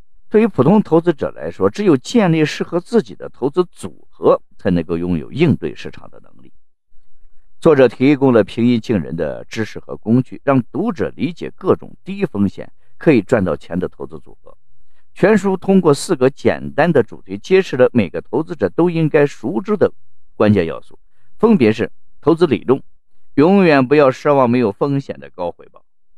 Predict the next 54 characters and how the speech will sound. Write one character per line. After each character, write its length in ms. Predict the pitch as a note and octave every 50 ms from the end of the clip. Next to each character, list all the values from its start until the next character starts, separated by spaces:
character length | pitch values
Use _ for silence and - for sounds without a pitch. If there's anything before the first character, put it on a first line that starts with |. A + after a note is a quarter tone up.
| - - - - -
投 160 | - D3 F3+
资 140 | F#3+ F3 G#3
历 160 | G3 F#3+ B2+
史， 260 | G#2+ - E2+ - - - _ - - - - -
几 140 | - F3+
乎 180 | F3 F#3 G#3+ A3+ -
每 260 | C3 C#3 B2+ G2+ E2+
隔 180 | D#2+ - A#2 D#3
一 100 | F3+ D#3+
段 240 | C#3 C#3+ A2 F#2
时 240 | F#2+ - - - A2
间 240 | A2+ B2 C3+ C3 C#3
市 220 | D3+ - - E3+
场 200 | C3+ - - D2+
就 120 | - D#2 D2
要 180 | D2+ C#2+ B1 - - - - - - - - - - _ _
狂 260 | - - - A2 B2+ C#3
乱 180 | C3 A#2 F2+
一 80 | C2 G1+ -
次， 160 | - - - - - - - - - - - - - - - - - - -
如 160 | - A3+ C4
果 120 | F#3 F3
毫 200 | D3 - - A3
无 160 | G#3+ G3+ G3+ A3+
准 440 | F3 - - C3 A#2 D2 G#1 G1+
备， 200 | - - D3 B2+
就 120 | G#2 G#2+ F2+
逃 300 | - - - G#2+ A#2+ B2+
脱 180 | A#2+ - A#2+
不 140 | A#2 G#2+ G#2
了 140 | F2+ C2 A1
失 220 | - - - - G2+
败 120 | - D#2+
的 140 | B1+ - A#1+
命 160 | B1+ C2+ C2
运； 80 | - - - - - - - - - - - - - -
投 160 | - - F3
资 120 | F#3 F3 G3
心 220 | F#3+ - G3+ F#3
理 100 | C#3 - -
学， 220 | - - C2+ - - - - - - - - - - - - - - -
找 200 | D#3 D3+ D3+ D3+
出 200 | D3+ G#3 A#3+ B3
这 280 | - - C4+ A#3 F3+
个 140 | A#2 F#2+ D#2+
时 300 | - - - - A2 C3
代 180 | - D#3 C3+ G#2+
广 300 | G2+ - G#2+ D#2 A#1+ G#1+
为 160 | B1+ E2 G2
接 280 | - - - F3+ F#3
受 200 | F#3+ - - C#3
的 100 | G2+ D#2+
传 260 | D2 - - E2+ D#2+ G2+
统 200 | - - - -